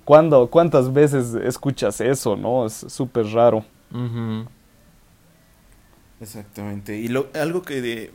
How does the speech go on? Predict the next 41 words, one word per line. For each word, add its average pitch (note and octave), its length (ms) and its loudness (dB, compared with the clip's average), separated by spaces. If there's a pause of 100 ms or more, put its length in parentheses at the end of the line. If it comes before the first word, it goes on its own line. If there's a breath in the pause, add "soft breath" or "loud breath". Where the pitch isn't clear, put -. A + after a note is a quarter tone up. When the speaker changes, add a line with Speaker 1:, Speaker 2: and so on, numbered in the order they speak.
Speaker 3:
que B2+ 80 -6
me A#2 140 -4
gustó A#2+ 320 -6
mucho C#3 380 -6
de A#2+ 60 -4
esta A#2+ 200 -10
secuela G#2+ 420 -6
es G#2 100 -6
que G2+ 120 -12
tiene G2 420 -10
como F#2 320 -10
esa, G2 480 -6 (760 soft breath)
esa E3+ 320 0
parte F3+ 640 2
de C#3+ 140 4
la B2+ 200 2
cual, D3 520 2
eh, A#2 340 -2
se, A#2 1300 -2 (360)
se - 200 -6
sabe G3 400 4
que F3+ 100 -2
es F3+ 140 -2
una F#3 200 -4
secuela F3+ 640 -6 (140)
y D3 120 0
agarra D3+ 340 0
muchas F3+ 400 -6
cosas F3 260 -6
de D#3+ 100 -6
la D#3 140 -8
primera D#3 320 -8
película D3 500 -6
y C3 120 -6
les B2 200 -6
hace C#3 200 -4
honor D3 360 -6
y C#3+ 60 -8
les C3 180 -10
hace C#3+ 200 -10
homenaje. C#3+ 560 -8